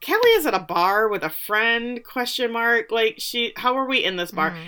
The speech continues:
Speaker 1: And they've had a lot of drinks. So how? They must all have fake I Ds, but they don't look like they're old enough.
Speaker 2: N-, no.
Speaker 1: Whatever.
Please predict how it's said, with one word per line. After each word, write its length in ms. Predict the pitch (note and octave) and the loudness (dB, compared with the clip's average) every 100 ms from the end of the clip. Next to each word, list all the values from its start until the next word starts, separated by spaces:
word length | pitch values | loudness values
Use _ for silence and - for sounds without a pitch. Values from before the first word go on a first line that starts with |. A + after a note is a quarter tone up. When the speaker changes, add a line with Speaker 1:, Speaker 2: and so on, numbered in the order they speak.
| - | 0
Speaker 1:
And 160 | B3+ | 4
they've 140 | C4+ C#4 | 4 4
had 200 | A#3+ G#3 | 2 2
a 40 | |
lot 200 | F#3 E3 | 2 2
of 80 | E3 | 0
drinks. 380 | D#3+ C#3+ E2+ - - | -2 -6 -8 -12 -4
So 320 | G3 F3+ - | -2 0 -2
how? 440 | - F#3+ D3 A3+ - _ - | 2 4 4 -2 -10 _ -6
They 100 | G3+ | -2
must 220 | G#3 G#3 | -2 -2
all 120 | F#3 | -4
have 180 | G3 F#3+ | -2 -4
fake 180 | F#3+ E3 | -2 0
I 120 | E3 | 0
Ds, 260 | D#3 D#3 E3+ | 0 -2 -2
but 160 | - F#3+ | -4 -2
they 100 | G#3 | 0
don't 260 | G3+ A3 - | 0 -2 -4
look 220 | G3+ - | -8 -8
like 140 | F3 | -10
they're 120 | D#3+ C#3 | -8 -6
old 140 | D3+ | -8
enough. 320 | D3+ D#3 D#3+ _ | -4 -6 -6 _
Speaker 2:
N-, 200 | G#3 A#3+ - | -8 -8 -10
no. 80 | G#3 | -6
Speaker 1:
Whatever. 380 | F3+ - - | -4 -4 -8